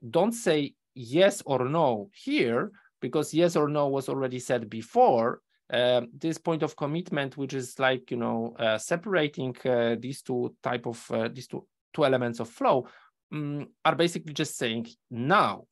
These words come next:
because the yes was already <laughs> said before. And again, uh, this could be a very interesting,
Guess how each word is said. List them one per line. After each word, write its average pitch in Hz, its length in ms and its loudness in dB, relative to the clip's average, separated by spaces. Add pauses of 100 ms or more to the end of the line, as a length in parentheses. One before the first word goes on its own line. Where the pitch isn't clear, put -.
(100)
because 120 340 -6
the - 180 -8
yes 117 540 0
was 113 180 -6
already 117 300 -4
<laughs> - 120 -8
said - 200 -2
before. 110 480 0 (240)
And 135 160 -2
again, 160 360 2 (420)
uh, 139 260 2 (140)
this 202 180 4
could 202 280 -6
be 185 240 2
a 170 80 4
very 170 340 6
interesting, 170 540 -2